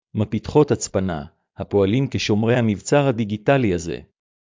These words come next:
אחראים על התהליך המורכב של הפיכת טקסט רגיל לטקסט צופן ובחזרה. עבור חברות, מערכת הצפנת מידע מנוהלת היא לא רק אמצעי אבטחה,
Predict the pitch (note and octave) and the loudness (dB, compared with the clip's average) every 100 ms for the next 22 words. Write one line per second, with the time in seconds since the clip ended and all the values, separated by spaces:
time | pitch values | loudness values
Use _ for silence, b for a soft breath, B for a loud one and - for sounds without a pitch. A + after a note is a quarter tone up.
0 | _ _ _ _ _ A2 - G2 F#2+ G#2 | _ _ _ _ _ -10 -4 0 2 2
1 | C3 A#2 F#2+ F#2+ F#2+ G2 B2 - G2+ G2 | 2 2 0 0 0 0 0 0 0 0
2 | F#2 C3+ C3 - G2+ F#2 G2+ - C3+ - | 2 2 2 0 -2 -2 -6 -2 -2 -2
3 | C#3 B2+ - - A2+ G#2 C#3 B2 A#2+ A#2 | -2 -2 -4 -2 -2 0 -2 0 0 -2
4 | - - - - C3+ - D3 C#3+ - A2 | -6 -10 -8 -2 -2 -2 -6 -6 -6 -4
5 | - G#2+ F#2 F2 D2+ A#1+ - _ _ _ | -2 -2 -2 -4 -4 -8 -16 _ _ _
6 | _ _ _ _ _ _ _ - G2 C#3 | _ _ _ _ _ _ _ -6 0 0
7 | C3+ A#2 F#2 G2 F#2 D#2+ _ _ _ - | 0 -2 -2 -2 -2 -4 _ _ _ -4
8 | G#2+ C3 D3+ B2 G2+ - A2+ B2 A#2+ G#2+ | 0 2 0 -2 -4 -2 0 0 0 0
9 | G2+ A#2+ C3+ A2+ G2+ B2 C3 B2+ - A#2+ | 2 2 2 2 2 2 2 0 -2 0
10 | B2 D3 C#3+ A2+ G#2 - G#2+ A2+ F#2+ - | 4 4 4 0 -4 0 4 4 2 -4
11 | - D#2 C#2 | -6 -6 -6